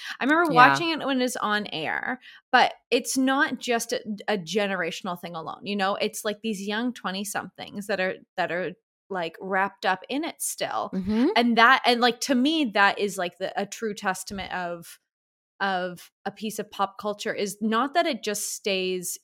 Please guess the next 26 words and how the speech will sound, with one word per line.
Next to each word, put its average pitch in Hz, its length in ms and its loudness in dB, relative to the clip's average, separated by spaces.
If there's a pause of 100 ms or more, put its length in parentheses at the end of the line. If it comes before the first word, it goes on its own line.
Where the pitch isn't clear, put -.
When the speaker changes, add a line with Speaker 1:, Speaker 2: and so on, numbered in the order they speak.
(100)
Speaker 1:
in 185 280 -6
the 190 100 -6
zeitgeist, 233 680 -4
but 190 220 -2
that - 240 -2
people 220 380 -4
make 185 280 -4
it - 140 -6
relevant 165 680 -8
again. 123 380 -8
Like, 190 160 -4
Speaker 2:
Yeah. 240 220 8
Speaker 1:
it, 190 80 -2 (380)
it 226 180 4
has 220 420 4
context 208 720 -6
within 202 540 -6
new 175 480 -6 (160)
forms 185 560 -10
of 190 140 -8
media. - 580 -12 (460)
Speaker 2:
Mm-hmm. 262 560 -2 (240)
Speaker 1:
<gasps> - 180 -10
Speaker 2:
Like, 196 140 0
when 220 140 2
it - 120 -4